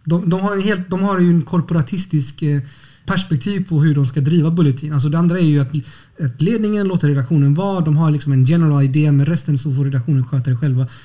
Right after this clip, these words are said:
Men Bulletin har ju den här att alla måste vara lojala till ledningen för att vi är av samma ideologiska eller etniska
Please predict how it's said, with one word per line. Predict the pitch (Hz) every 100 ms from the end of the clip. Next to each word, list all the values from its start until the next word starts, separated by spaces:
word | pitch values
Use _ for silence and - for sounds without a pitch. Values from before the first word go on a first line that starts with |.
| -
Men | 147
Bulletin | 175 170 - 175
har | 170
ju | 151
den | 175
här | 165
att | 135 123 - - _
alla | 185 160 143
måste | 156 - 143
vara | 135
lojala | 139 143 127
till | 120 143
ledningen | 143 156 127 127 156 131
för | -
att | 127
vi | 131 127
är | 131
av | 123 117
samma | 120 139 120 120 123 143
ideologiska | 139 151 156 147 156 202
eller | 208 196 139
etniska | 127 139 117 131